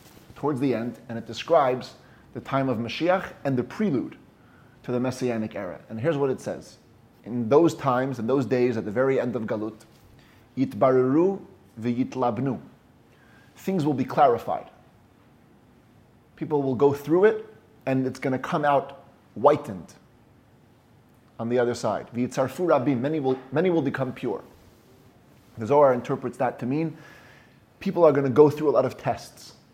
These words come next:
Jews are gonna face a lot of challenges and opposition. "V'hamaskilim," but the thinkers, the enlightened ones, "yazhiru kezohar harakia," are going to shine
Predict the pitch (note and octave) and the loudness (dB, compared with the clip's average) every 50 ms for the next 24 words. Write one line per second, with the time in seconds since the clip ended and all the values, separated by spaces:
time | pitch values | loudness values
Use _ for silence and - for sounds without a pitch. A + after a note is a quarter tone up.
0 | _ _ _ _ _ _ _ _ _ _ _ _ _ - - D#3 F3 D3 D3+ C3+ | _ _ _ _ _ _ _ _ _ _ _ _ _ -6 -2 0 2 4 4 4
1 | C3+ C3 B2 - - - D3 C#3 C3+ B2 A#2+ B2 A#2+ A#2 - - - C3 B2 A#2+ | 4 0 -2 -2 0 0 0 0 0 -2 -2 -2 -2 -4 -6 -6 -6 -6 -6 -6
2 | A2+ G#2 G#2+ G2+ A2 G2+ G2 - - G2 G#2 G#2 - - - - - _ _ _ | -6 -6 -6 -6 -8 -8 -8 -8 -8 -8 -8 -8 -10 -12 -18 -20 -20 _ _ _
3 | _ _ _ _ _ _ - _ _ _ _ _ _ _ _ _ _ - - - | _ _ _ _ _ _ -20 _ _ _ _ _ _ _ _ _ _ -20 -20 -20
4 | - - - - - C#3 A2+ A#2+ A#2+ B2+ B2 B2 - - - - B2+ B2 E3+ A3 | -20 -20 -12 -8 -6 -4 -4 -2 -2 -2 -4 -4 -6 -10 -6 -2 2 4 4 4
5 | D#3+ - - - - - - - _ _ _ _ _ - - _ _ _ _ _ | 4 0 -4 -12 -18 -20 -20 -20 _ _ _ _ _ -20 -20 _ _ _ _ _
6 | _ _ _ _ _ _ _ - C3 A#2+ - A#2+ - - G#3 A3+ A3 - B2 F#2 | _ _ _ _ _ _ _ -10 -10 -8 -8 -10 0 4 4 4 4 2 0 -4
7 | - - - - - - _ _ _ _ _ _ - A2+ A#2 A#2+ A#2 B2 E3+ A3+ | -6 -8 -14 -20 -20 -20 _ _ _ _ _ _ -6 -4 -2 0 4 6 6 6
8 | A3 - E3+ C#3 B2+ A#2+ A#2+ A#2+ B2 B2+ - - - - - - - - - - | 6 4 0 0 0 0 0 -2 -4 -8 -12 -16 -20 -20 -20 -20 -20 -20 -18 -10
9 | - A#2 B2+ B2 A#2 G#2 F#2+ G#2+ C#3+ G3 A3 G3+ G3 G3 F#3+ F#3+ F#3 - - - | -4 -2 0 0 -2 -2 -4 -6 -4 -2 -2 0 2 2 2 2 0 -4 -14 -20
10 | - - - - C3 A2+ G#2 B2 E3 E3+ D#3 D#3 D#3+ D3 C#3 B2+ B2+ B2 A#2+ A2+ | -20 -20 -12 -8 -8 0 4 6 8 8 8 6 2 0 0 0 -2 -2 -2 -4
11 | - - G#2+ G2+ F#2 E2+ - - - - - - - _ _ _ _ - G#2 B2+ | -4 -6 -8 -8 -8 -10 -16 -20 -20 -20 -20 -20 -20 _ _ _ _ -4 -4 -2
12 | A#2+ C3 C3 B2+ A#2+ - B2 A2+ - - F3+ F3+ F#3 F#3 F#3+ F#3+ F#3+ | 0 0 0 -2 -2 -6 -8 -8 -4 0 2 2 4 4 2 0 -4